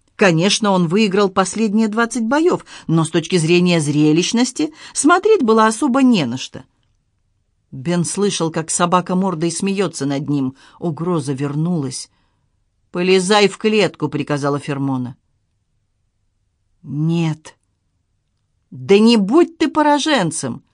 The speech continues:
Ты сможешь одолеть этого верзилу, я в тебя верю! Ты больная!»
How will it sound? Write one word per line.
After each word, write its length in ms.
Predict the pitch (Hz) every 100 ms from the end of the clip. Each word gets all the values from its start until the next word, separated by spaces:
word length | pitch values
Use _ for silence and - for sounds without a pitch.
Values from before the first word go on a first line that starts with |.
| _ _ _ _
Ты 160 | 285 269
сможешь 640 | - 302 302 226 170 185
одолеть 400 | 175 185 202 175
этого 240 | 170 175
верзилу, 420 | 175 196 185 190
я 180 | 151 175
в 40 | 185
тебя 220 | 247 262
верю! 480 | 277 320 220 143 - _ _ _ _ _ -
Ты 380 | 185 185 180 -
больная!» 1000 | 147 117 185 190 190 196 214 160 135 -